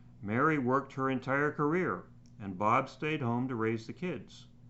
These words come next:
Bob will only be able to draw benefits based on Mary's work history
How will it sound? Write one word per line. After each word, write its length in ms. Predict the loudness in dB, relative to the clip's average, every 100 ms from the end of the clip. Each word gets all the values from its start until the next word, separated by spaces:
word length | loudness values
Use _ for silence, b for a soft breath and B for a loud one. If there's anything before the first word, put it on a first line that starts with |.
| B B B B -2
Bob 320 | 6 8 8
will 240 | 6 2 0
only 320 | 0 2 2 2
be 160 | 2
able 160 | 2 0
to 80 | -2
draw 300 | 0 0 2
benefits 560 | 0 -2 -4 -8 -10
based 400 | -8 -4 -4 -2
on 200 | -4 -2
Mary's 380 | -2 -2 -2 -2
work 260 | -2 -4 -4
history 540 | -10 -8 -6 -4 -6